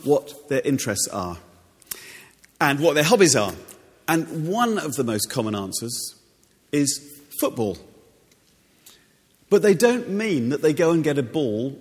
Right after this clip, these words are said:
out of the cupboard and they go outside and kick it around with some friends. They mean that they spend hours and hours every week sitting on a couch watching other people run around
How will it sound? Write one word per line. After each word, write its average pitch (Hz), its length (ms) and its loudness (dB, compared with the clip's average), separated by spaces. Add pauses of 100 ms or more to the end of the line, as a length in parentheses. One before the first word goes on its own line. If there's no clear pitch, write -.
out 143 220 -2
of 120 80 -6
the 120 80 -2
cupboard 113 540 -4 (180)
and 139 80 2
they 139 100 6
go 151 200 4
outside 135 760 0 (280)
and 139 180 -4
kick 170 200 -2
it 135 100 2
around 139 340 0
with 123 160 0
some 123 140 -2
friends. 120 760 -2 (640)
They 180 180 6
mean 196 320 6
that 170 120 6
they 190 100 6
spend 165 300 2
hours 180 380 0
and 160 120 0
hours 160 380 0
every 139 260 0
week 139 380 2 (140)
sitting 180 260 4
on 156 100 2
a 147 60 2
couch 151 480 -2
watching 160 400 2
other 156 240 -4
people 120 560 -4 (380)
run 120 180 0
around 101 440 -6